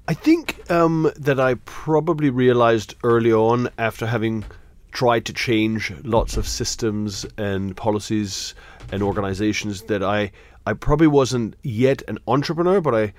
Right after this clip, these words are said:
probably wasn't an in-, an intrapreneur, that the way I wanted to, to bring about change was in a very kind of entrepreneurial way, um, which is to say,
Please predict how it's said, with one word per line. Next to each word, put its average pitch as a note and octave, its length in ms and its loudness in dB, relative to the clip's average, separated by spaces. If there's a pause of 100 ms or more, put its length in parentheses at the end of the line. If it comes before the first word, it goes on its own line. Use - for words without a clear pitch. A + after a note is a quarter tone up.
(200)
probably A2+ 200 0
wasn't G#2 280 0
an F#2+ 80 -4
in-, C#3+ 280 -2
an - 100 -2
intrapreneur, E3 720 2 (340)
that G#2 220 -2
the A2+ 100 2 (100)
way B2 140 6
I C3 100 4
wanted A#2 460 2
to, G#2 320 0 (320)
to - 100 -8
bring A2 260 0
about G#2 280 -2
change A2+ 440 -2
was G#2 180 0
in G#2 100 -2
a G2 60 -4
very G#2 380 -2 (220)
kind G2+ 120 -6
of - 40 -10
entrepreneurial A2 800 2
way, G#2+ 440 0 (580)
um, G2 580 0
which A2+ 200 -2
is A2 120 -4
to A2+ 120 -6
say, G#2 580 2